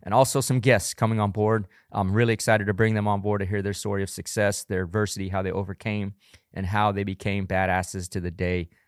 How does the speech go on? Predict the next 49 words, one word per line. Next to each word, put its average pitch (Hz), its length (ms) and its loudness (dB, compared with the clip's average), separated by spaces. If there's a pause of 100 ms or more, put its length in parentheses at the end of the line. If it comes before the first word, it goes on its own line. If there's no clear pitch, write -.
(160)
today. 170 320 8 (240)
So, 113 380 8 (380)
looking 127 220 2
forward 135 160 4
to 123 60 2
bringing 135 200 2
you - 20 0
another 123 220 6
episode. 123 420 2
Please 131 200 -2
stay 120 160 2
tuned 120 280 -2
in 113 60 -2
this 113 120 -4
holiday 120 320 4
season. 117 360 -2
We're 107 100 0
looking 113 220 -2
to 104 80 -4
bring 113 260 -4
a 92 80 -2
lot 120 360 0
of 120 60 0
new 120 140 0
content 110 540 -2 (420)
and - 160 -2
a 95 40 2
lot 113 240 8
of 117 60 4
new 110 120 4
opportunities 104 640 2
for - 160 -4
you 104 180 -2
all 104 100 0
to 101 60 -2
get 110 320 -2
engaged 107 480 0
with 101 160 -4
us 104 240 2
and 98 80 -6
for - 120 -6
us 101 140 -2
to 107 120 -4
engage 98 320 -4
with - 160 -12
you. 117 240 0 (340)
Again, 101 300 0
thank 113 280 0
you 123 200 0